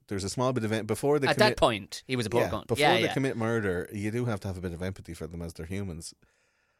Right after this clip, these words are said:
Speaker 1: Are we the only show that does that? I, I listen to a lot of true crimes and they're like, "This awful bastard." And I'm like, "Yeah, but he was a person before he was a killer. And,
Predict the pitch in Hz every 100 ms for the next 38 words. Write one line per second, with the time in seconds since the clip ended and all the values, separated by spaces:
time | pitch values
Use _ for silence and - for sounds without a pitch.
0 | _ _ 110 151 160 160 143 139 135 -
1 | 143 147 180 170 - 110 113 117 127 127
2 | 120 127 123 123 110 104 95 92 87 -
3 | 135 - - 143 127 - 123 - 139 120
4 | 107 - 107 87 85 - 104 104 101 95
5 | - - - - 147 147 139 135 127 135
6 | 156 - 170 131 123 113 101 95 - 120
7 | 90 - - 98 95 92